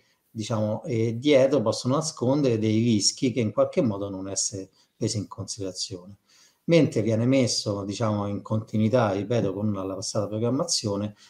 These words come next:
quelli che sono le priorità, inclusione, occupaz-, eh, scusate, occupazione, inc-, eh, eh, istruzione, formazione e quant'altro. Come diceva, è intervenuto adesso Michele per quanto riguarda i giovani, anche qui ci sarà un focus,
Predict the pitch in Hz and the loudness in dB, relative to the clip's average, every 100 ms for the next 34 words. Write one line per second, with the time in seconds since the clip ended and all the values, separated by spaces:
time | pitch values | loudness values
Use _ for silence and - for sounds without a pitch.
0 | _ - 110 110 147 - 98 98 101 101 | _ 0 2 4 2 0 -2 -4 -4 -4
1 | 98 98 92 90 87 87 117 113 117 117 | -4 -4 -4 -6 -10 -6 -4 0 2 2
2 | 95 - 95 - - 131 - 107 92 95 | 0 -8 -10 -6 -4 -4 0 0 0 -4
3 | 92 - 113 127 - 120 107 101 - 151 | -8 -2 0 0 0 0 0 -2 -10 -8
4 | 120 95 - - - _ - 98 95 98 | -6 -8 -14 -20 -20 _ -4 -2 0 0
5 | - 135 139 - 113 104 90 - 104 127 | -2 -2 -2 0 2 2 -2 -4 -2 -2
6 | 127 - 95 90 - 92 - 87 98 - | -2 -6 -8 -10 -12 -14 -10 -14 -14 -14
7 | 98 101 98 98 107 98 95 92 104 101 | -10 -6 -6 -2 -2 0 -4 -6 -10 -8
8 | 95 101 95 - - - - - _ 113 | -4 -2 -2 -4 -6 -10 -18 -20 _ 2
9 | 107 113 104 95 95 - 95 - 101 101 | 8 8 8 6 0 -6 -8 -4 -2 0
10 | - 190 127 101 92 107 110 - 240 113 | 2 2 2 -2 -2 -2 -2 -4 -4 -2
11 | 160 - 98 98 101 95 90 _ _ _ | -4 -6 -8 -6 -4 -4 -6 _ _ _
12 | 131 127 - 101 90 98 92 - 101 | -2 -2 -2 -2 -2 -4 -6 -4 -6